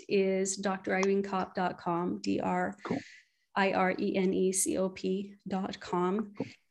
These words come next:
Speaker 1: And so I gave you my, my Facebook, my Instagram. I don't
Speaker 2: I'll,
Speaker 1: remember all those, those
Speaker 2: I'll include
Speaker 1: handles.
Speaker 2: all that in the show notes, but it's good to at
Speaker 1: <laughs>
Speaker 2: least verbalize your, your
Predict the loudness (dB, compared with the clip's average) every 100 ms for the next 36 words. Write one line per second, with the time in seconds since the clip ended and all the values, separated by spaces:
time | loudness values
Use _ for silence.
0 | _ 2 4 4 2 2 0 -2 -6 -8
1 | -14 _ _ _ _ _ -12 -2 0 2
2 | 2 4 4 4 4 4 4 4 2 0
3 | 4 4 4 0 0 2 4 4 4 4
4 | 4 4 2 0 4 6 6 6 0 0
5 | -4 -12 -6 0 6 8 10 12 12 12
6 | 12 12 12 10 12 12 12 8 6 6
7 | 8 10 12 12 12 12 12 10 6 10
8 | 12 12 12 12 8 6 6 8 6 2